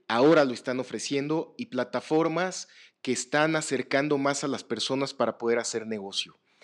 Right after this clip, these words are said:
El tema de video, el tema de voz, el tema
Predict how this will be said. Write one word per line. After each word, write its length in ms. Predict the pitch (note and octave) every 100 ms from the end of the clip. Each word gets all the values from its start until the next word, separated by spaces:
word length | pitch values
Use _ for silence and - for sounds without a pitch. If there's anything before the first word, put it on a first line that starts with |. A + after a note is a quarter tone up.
| - - _
El 240 | A#2+ A#2+
tema 300 | D#3 E3 E3+
de 100 | E3
video, 640 | B2+ A#2+ C3 C3 A#2+ G2+ -
el 240 | A#2 A2+
tema 320 | C#3+ C#3+ D3+
de 160 | B2+ A#2
voz, 760 | A#2 C3 C#3+ C#3 - - - _ _ _ _ -
el 220 | A2+ -
tema 500 | C#3 C#3 D3+ D#3